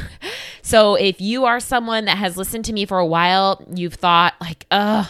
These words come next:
I'm so exhausted by this food thing. You know, I can never eat just one. I'm always thinking about it or burning it off or hiding it." Listen, Hungry Broads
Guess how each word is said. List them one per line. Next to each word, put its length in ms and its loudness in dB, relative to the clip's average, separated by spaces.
I'm 160 -2
so 220 -2
exhausted 640 0
by 120 2
this 200 -6
food 280 -6
thing. 380 2
You 100 -4
know, 180 -2
I 100 0
can 180 -8
never 480 -2
eat 200 -8
just 300 -2
one. 640 4
I'm 140 -6
always 280 -4
thinking 480 -6
about 280 2
it 140 -2
or 80 -4
burning 360 -6
it 80 -4
off 340 4
or 100 -4
hiding 480 -2
it." 220 -4
Listen, 460 -6
Hungry 420 -2
Broads 580 0